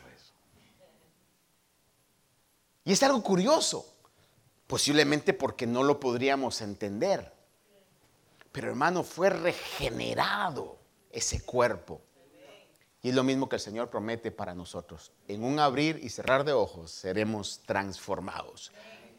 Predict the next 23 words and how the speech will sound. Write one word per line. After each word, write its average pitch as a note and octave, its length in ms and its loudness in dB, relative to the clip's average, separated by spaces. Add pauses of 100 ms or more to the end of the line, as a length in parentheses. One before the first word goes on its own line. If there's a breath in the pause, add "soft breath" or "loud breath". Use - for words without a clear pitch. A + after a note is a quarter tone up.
(440)
Y F#3+ 180 12
este B3 380 12
cuerpo A#3+ 540 12
de G3 200 6
corrupción, G#3 840 12
dice B3+ 220 8
la G#3 140 10
Biblia, B3+ 540 12
se - 460 12
vestirá A3 1200 12
de E3+ 400 2
incorruptibilidad F3 1800 6 (960)
por A2+ 140 -2
la G#2+ 100 0
simiente D#3+ 840 0 (840)
incorruptible A2 800 2
que G#2+ 160 0
Él A2 80 2
ha A2 140 2
puesto D3 360 4
en G2+ 80 -6
nosotros. - 580 -12 (720 soft breath)
Ahora, F3+ 320 12